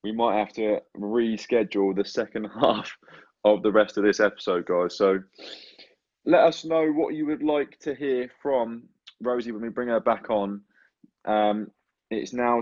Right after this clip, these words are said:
twenty-one minutes past. I'm probably gonna give it until twenty-three to see if she's got enough charge.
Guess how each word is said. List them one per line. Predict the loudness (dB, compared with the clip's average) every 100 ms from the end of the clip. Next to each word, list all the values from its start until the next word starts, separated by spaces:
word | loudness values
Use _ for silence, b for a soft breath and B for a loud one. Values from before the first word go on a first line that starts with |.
| -2
twenty-one | -2 0 2 2 2
minutes | -2
past. | 2 2 2
I'm | 0
probably | 0 0
gonna | 0
give | 0
it | 0
until | -2 -6
twenty-three | -2 0 0 0 2 4 4 -2 -12 b b _
to | -12
see | -4 0 2
if | 0
she's | -2
got | 2 2
enough | 2 -2
charge. | 2 6 6 4 0